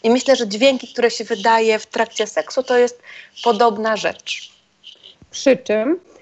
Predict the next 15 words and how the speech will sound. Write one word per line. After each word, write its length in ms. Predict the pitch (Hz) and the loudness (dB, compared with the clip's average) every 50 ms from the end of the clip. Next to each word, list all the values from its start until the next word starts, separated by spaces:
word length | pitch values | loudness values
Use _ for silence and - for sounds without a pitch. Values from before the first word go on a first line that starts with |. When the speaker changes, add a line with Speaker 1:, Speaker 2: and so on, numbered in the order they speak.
| _ - - - | _ -16 -6 0
Speaker 2:
e, 640 | - 226 214 214 208 208 214 214 214 220 226 220 | 2 4 6 6 6 6 6 4 4 4 2 0
też 240 | 226 - 269 269 262 | 0 0 0 0 0
zachęcamy 500 | - 262 269 269 254 240 302 294 277 269 | -2 -4 -4 -4 -4 -2 0 0 0 0
do 80 | 226 254 | -2 -2
tego 280 | 247 269 247 208 233 | -2 -2 -2 0 0
rodziców 440 | 226 220 202 - _ - 220 208 - | 0 0 -2 -4 _ -8 -8 -8 -4
często, 420 | - 208 190 185 175 180 - 254 233 | -2 -2 0 0 0 0 0 0 0
żeby 380 | 240 - 240 240 226 233 294 | 2 2 2 2 2 4 2
jednak, 760 | 262 220 220 208 208 - 208 202 202 220 240 277 330 330 - - _ _ _ _ _ _ - | 2 4 4 2 0 -2 -6 -8 -6 -4 -4 -4 -6 -6 -8 -14 _ _ _ _ _ _ -4
e, 80 | - 220 220 220 220 214 | -2 0 0 2 2 0
jeżeli 540 | 220 - 208 208 214 233 233 214 233 240 247 | 0 -2 -2 0 2 2 2 2 2 0 -2
są 260 | 233 - - 247 254 | -2 0 0 0 0
tacy, 340 | 240 - 233 233 - - - | 2 0 0 0 0 0 2
mm, 1040 | 226 220 220 220 226 226 226 _ _ _ _ _ _ _ - - 214 214 214 214 208 202 - - 214 208 202 - | 2 2 2 0 -2 -4 -8 _ _ _ _ _ _ _ -8 -4 -2 -2 0 -2 -2 -4 -8 -8 -8 -8 -8 -6
tak, 120 | - 226 | -6 -8